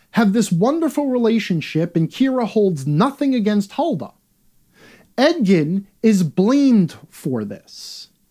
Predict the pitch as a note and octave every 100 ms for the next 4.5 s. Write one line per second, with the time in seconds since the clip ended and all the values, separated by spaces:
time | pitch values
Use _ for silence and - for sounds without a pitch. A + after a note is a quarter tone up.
0 | _ _ _ _ - A3 B3 D4 D#4 F#4
1 | E4+ D#4 A#3 G#3+ - - B3+ A3+ G3 -
2 | F#3 E3 - - A3+ A#3 G#3+ G#3+ E3+ E3+
3 | E3 E3 - A#2+ - - _ _ _ _
4 | _ C#3+ - D#3